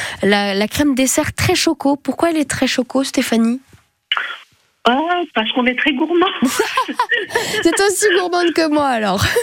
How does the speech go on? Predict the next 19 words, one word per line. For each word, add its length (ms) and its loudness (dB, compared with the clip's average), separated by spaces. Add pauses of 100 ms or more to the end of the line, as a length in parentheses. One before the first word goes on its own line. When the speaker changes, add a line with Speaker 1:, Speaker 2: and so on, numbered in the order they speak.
(220)
Speaker 2:
Parce 220 0
qu'on 160 2
est 140 -2
très 180 0
gourmand, 420 0 (200)
donc, 320 -2
euh, 880 0
donc, 240 -2
oui. 100 0 (1700)
Speaker 1:
Donc 220 2
effectivement, 580 0
c'est 220 0
très 260 0
choco, 420 0 (360)
plein 240 2
de 40 -6
produits 480 2
différents. 520 2 (120)
Le, 420 2